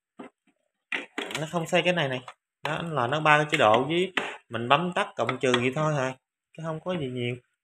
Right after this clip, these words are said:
Rồi, thì bây giờ em sẽ đi vào cái, ờ, phần cắm điện cho các bác này này. Mua thì liên hệ qua Zalo không chín một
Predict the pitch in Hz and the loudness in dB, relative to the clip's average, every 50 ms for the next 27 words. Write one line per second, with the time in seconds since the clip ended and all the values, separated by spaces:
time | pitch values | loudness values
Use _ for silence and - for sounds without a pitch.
0 | _ _ _ - 123 123 123 131 139 139 139 135 135 135 135 135 143 147 156 156 | _ _ _ -2 -2 -2 0 -2 -2 0 0 0 0 0 -2 -2 -2 -4 -2 0
1 | 156 147 147 139 139 127 117 113 110 - 156 160 165 160 151 147 143 143 143 143 | 0 0 0 2 2 2 0 0 -2 -4 -4 -4 -4 -4 -4 -4 -4 -6 -6 -8
2 | - - 120 117 - 151 170 170 - 113 104 110 120 131 143 143 156 156 160 175 | -8 -10 -10 -8 -8 -4 -2 0 0 2 0 0 0 -4 -6 -4 -2 0 2 2
3 | 190 185 170 160 156 156 151 151 151 - _ _ _ _ _ - - _ _ _ | 2 0 -2 -2 -2 0 -2 -2 -4 -6 _ _ _ _ _ -20 -20 _ _ _
4 | _ _ _ _ _ _ - - - 143 143 151 151 143 139 147 151 147 113 107 | _ _ _ _ _ _ -20 -14 -8 -4 -2 0 0 0 0 0 2 2 4 4
5 | 123 139 151 151 151 147 147 151 147 147 - 156 151 147 - 160 170 185 165 131 | 4 6 4 4 6 6 6 6 6 4 0 -2 -2 -2 -2 -2 0 0 0 0